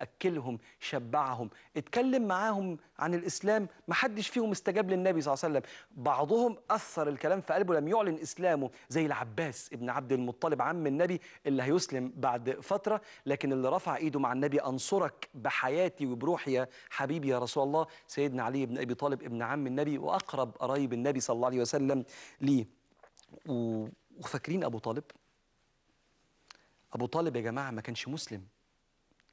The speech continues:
أبو طالب كان بيساعد النبي وينصر النبي، والنبي الجميل الكريم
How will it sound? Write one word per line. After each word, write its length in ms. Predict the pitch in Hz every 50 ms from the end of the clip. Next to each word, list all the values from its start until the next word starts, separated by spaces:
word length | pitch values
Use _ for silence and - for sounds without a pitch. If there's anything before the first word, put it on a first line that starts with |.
| _ _ _ _ _ _ _ _ _ - -
أبو 140 | 123 123 120
طالب 280 | - 208 226 220 -
كان 180 | - - 127 120
بيساعد 400 | 123 120 113 - 165 147 131 127
النبي 340 | 120 123 131 123 123 120 120
وينصر 340 | 131 143 135 - - 117 110
النبي، 340 | 113 110 120 117 107 98 - _ _ _ _ _ _ _ _ _ _ _ _ _ _ _ _ _ _ _ _ _ _
والنبي 320 | - 120 120 131 165 165 175
الجميل 500 | 131 117 110 123 113 117 135 147 123 113
الكريم 640 | 104 - - 113 110 123 131 131 120 113 107 107